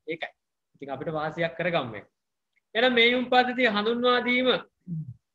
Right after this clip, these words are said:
නේද? මයික් ඕෆ් කරලා තියෙන්නේ හොඳයි. මට බයිනවත් ඇති සමහර මයික් ඕෆ් එක.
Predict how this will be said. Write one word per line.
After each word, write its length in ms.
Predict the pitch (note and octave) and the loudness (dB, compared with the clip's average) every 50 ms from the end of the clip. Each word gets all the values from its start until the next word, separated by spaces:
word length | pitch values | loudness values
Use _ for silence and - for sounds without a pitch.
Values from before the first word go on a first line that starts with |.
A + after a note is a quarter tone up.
| _ _ _ _ _ _ _ _ _ _ _ _ _ _ _ G#3 - - - _ - | _ _ _ _ _ _ _ _ _ _ _ _ _ _ _ -20 -20 -20 -20 _ -16
නේද? 180 | - D3 C#3 B2 | -12 -12 -10 -8
මයික් 300 | C3 C3 C3+ C#3+ D3 D3 | -6 -6 -6 -6 -8 -8
ඕෆ් 180 | - D3 D3 D3 | -8 -8 -8 -8
කරලා 220 | D3 - D#3+ D#3+ D#3 | -6 -6 -6 -6 -6
තියෙන්නේ 200 | D#3+ D#3+ D#3+ D3+ | -6 -8 -8 -8
හොඳයි. 200 | D#3 D#3 D#3+ D#3+ | -6 -6 -4 -4
මට 200 | D#3 D#3 D#3 D3 | -4 -6 -6 -4
බයිනවත් 280 | C3+ C3 C#3 C#3+ D#3 | -6 -6 -4 -4 -6
ඇති 240 | D#3 D#3 - C#3 C3+ | -8 -6 -8 -10 -8
සමහර 300 | B2 C3 B2 A#2+ A#2+ A#2+ | -8 -8 -8 -8 -10 -10
මයික් 240 | A#2 A#2 A#2+ B2 B2 | -8 -8 -10 -10 -8
ඕෆ් 180 | - - C#3+ C#3 | -8 -8 -8 -8
එක. 160 | - - - | -10 -16 -12